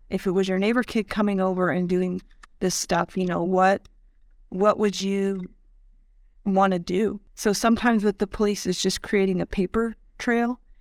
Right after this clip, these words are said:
It creates safety. It's can, um, usually when they're enraged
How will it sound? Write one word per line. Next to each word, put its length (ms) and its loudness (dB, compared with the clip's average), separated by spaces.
It 160 -2
creates 380 0
safety. 640 -2
It's 360 -2
can, 380 -2
um, 420 -4
usually 380 0
when 180 0
they're 160 0
enraged 760 -2